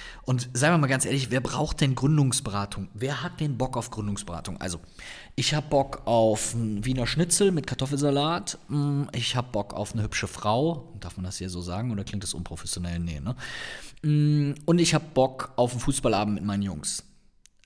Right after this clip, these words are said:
Aber Bock auf Gründungsberatung hab ich ganz ehrlich nicht. Nö. Aber warum kommen denn dann trotzdem Leute zu mir in die Gründungsberatung? Ja, die meisten Leute kommen zu mir in die Gründungsberatung oder sind zu mir in die Gründungsberatung gekommen, weil sie einen Businessplan brauchen.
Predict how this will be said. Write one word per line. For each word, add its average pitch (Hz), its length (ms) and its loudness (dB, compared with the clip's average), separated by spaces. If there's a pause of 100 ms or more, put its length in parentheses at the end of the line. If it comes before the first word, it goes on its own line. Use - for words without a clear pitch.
Aber 95 240 -6
Bock 104 260 -8
auf 110 120 -6
Gründungsberatung 95 760 -4
hab 85 80 -6
ich 78 80 -8
ganz - 200 -6
ehrlich - 280 -10
nicht. - 320 -12
Nö. - 160 -8 (600)
Aber 139 180 4
warum 190 240 6
kommen 196 240 4
denn 170 160 2
dann 135 120 0
trotzdem - 360 0
Leute 120 400 0
zu - 160 -2
mir 104 140 2
in 98 80 0
die 107 60 -2
Gründungsberatung? - 840 -10 (1040)
Ja, 110 300 -2 (560)
die 113 80 0
meisten 143 260 4
Leute 120 300 2
kommen 135 240 -2
zu 139 100 -2
mir 139 80 2
in 135 60 2
die 127 80 0
Gründungsberatung 123 560 0
oder 98 160 0
sind 180 200 6
zu 151 140 2
mir 101 100 4
in 98 60 2
die 98 60 2
Gründungsberatung 107 600 0
gekommen, 107 300 -2
weil 101 220 2
sie 98 280 -2 (1080)
einen 117 180 2
Businessplan 98 600 2
brauchen. - 400 -8